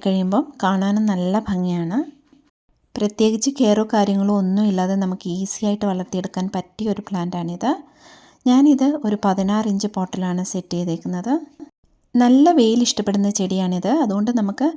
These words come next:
നല്ല ഡയറക്റ്റ് സൺലൈറ്റ് കിട്ടുന്ന ഭാഗത്ത് വേണം ഇത് വെക്കാൻ. എങ്കിലേ ഈ ചെടിയിൽ നല്ല രീതിയിൽ പൂക്കൾ ഉണ്ടാകത്തുള്ളൂ. നല്ല വെയിൽ താങ്ങുന്ന ചെടിയായതുകൊണ്ട് നമുക്ക് ദിവസവും ഇത് നനച്ചു കൊടുക്കാം. ആ, പിന്നെ ഒരു ദിവസം നമുക്ക്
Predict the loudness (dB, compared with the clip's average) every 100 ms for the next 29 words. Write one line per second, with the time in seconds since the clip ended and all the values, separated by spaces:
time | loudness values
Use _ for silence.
0 | -6 -20 -6 0 2 2 2 2 0 0
1 | -2 -6 -8 _ -6 -2 0 0 -2 -4
2 | -6 -4 -2 -2 -2 -4 -4 -4 -4 -2
3 | -4 -6 -6 -6 -6 -6 -4 -2 -2 -2
4 | 0 -2 -2 -14 -20 -8 -4 -2 -2 -2
5 | 0 0 -2 -4 _ -4 -2 0 2 2
6 | 2 0 -2 -2 -4 -6 -4 -4 -2 -2
7 | -4 -4 -6 -2 -2 -2 -10 _ _ _
8 | _ _ _ _ _ 4 8 8 8 6
9 | 8 6 6 2 4 2 0 0 0 2
10 | 2 2 2 0 0 0 0 -2 -2 -2
11 | -2 -2 0 0 -2 -4 -4 -4 -4 -4
12 | -4 -4 -20 -20 -6 2 2 4 4 6
13 | 6 4 2 2 2 0 0